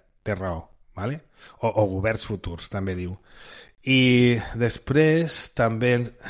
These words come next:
ens comenta això. "Si som honestos, si un advocat europeu li fessin la mateixa pregunta aquí als Estats Units, també respondria no.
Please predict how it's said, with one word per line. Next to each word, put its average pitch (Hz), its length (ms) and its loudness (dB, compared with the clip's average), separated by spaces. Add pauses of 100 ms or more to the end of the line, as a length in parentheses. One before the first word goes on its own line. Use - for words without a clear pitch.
(260)
ens 113 160 -2
comenta 110 400 0
això. 117 500 2 (1900)
"Si - 120 -8
som 151 160 2
honestos, 156 460 2
si - 160 -6
un 135 120 0
advocat 131 380 0
europeu 101 520 2
li 104 120 -2
fessin 123 320 0
la 120 60 4
mateixa 113 400 0
pregunta 101 440 0
aquí 113 280 0
als 104 160 0
Estats 101 300 -4
Units, 110 220 -2
també 117 280 2
respondria 110 560 -2
no. 90 220 -6